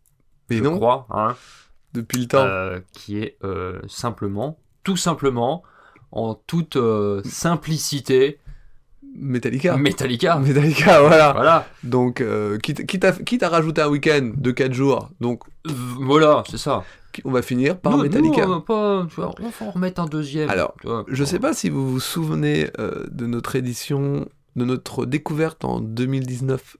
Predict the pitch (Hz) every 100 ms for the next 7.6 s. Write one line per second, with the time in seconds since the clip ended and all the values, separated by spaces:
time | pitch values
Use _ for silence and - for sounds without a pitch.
0 | - 117 120 131 127 117 - 120 110 104
1 | 107 107 110 110 - 151 127 - _ _
2 | _ _ - 113 107 107 104 104 101 104
3 | 117 110 160 180 120 117 123 - - -
4 | 339 381 208 139 139 139 - 151 147 175
5 | 190 240 269 240 131 147 160 131 - 165
6 | 175 170 - 170 156 131 127 - 113 135
7 | 127 127 - 117 110